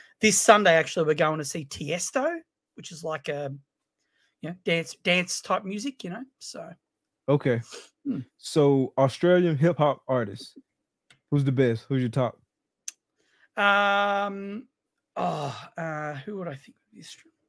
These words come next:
Speaker 1: honestly, I don't, I don't listen to much Australian music, actually. Um, hmm.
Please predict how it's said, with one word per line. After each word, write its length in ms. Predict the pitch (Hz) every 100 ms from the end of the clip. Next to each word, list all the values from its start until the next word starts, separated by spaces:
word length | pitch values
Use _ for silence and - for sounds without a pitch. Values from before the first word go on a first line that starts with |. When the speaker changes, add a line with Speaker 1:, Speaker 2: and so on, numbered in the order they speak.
| _ _ _ - - _ _ _ _ _ _ _ _ _ _ _ _ _ _ _
Speaker 1:
honestly, 320 | 277 262 170
I 60 | 170
don't, 280 | 247 254 -
I 100 | 208
don't 200 | 240 269
listen 220 | 226 -
to 60 | 240
much 200 | 196 180
Australian 420 | 170 - 165 196
music, 300 | 185 156 160
actually. 540 | 175 170 - 196 185 -
Um, 640 | 175 170 165 165 165 165 160 _ _ _ _ _ _ _ _ _ _ _ _ _ _ _ _ _ _ _ _ _ _ _
hmm. 400 | 151 147 139 131